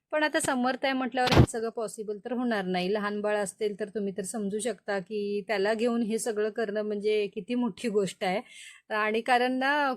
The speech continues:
खूप साऱ्या गोष्टी फेस कराव्या लागतात ह्या ह्याच्यामध्ये आपल्याला. उपवास होता, साबुदाण्याची खिचडी दुपारी बनवली होती आणि ह्या दोघांचं मस्त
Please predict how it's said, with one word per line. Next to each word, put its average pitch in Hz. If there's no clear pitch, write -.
खूप 277
साऱ्या 285
गोष्टी 269
फेस 233
कराव्या 233
लागतात 202
ह्या 196
ह्याच्यामध्ये 185
आपल्याला. 180
उपवास 226
होता, 262
साबुदाण्याची 214
खिचडी 214
दुपारी 202
बनवली 190
होती 196
आणि 254
ह्या 262
दोघांचं 254
मस्त 233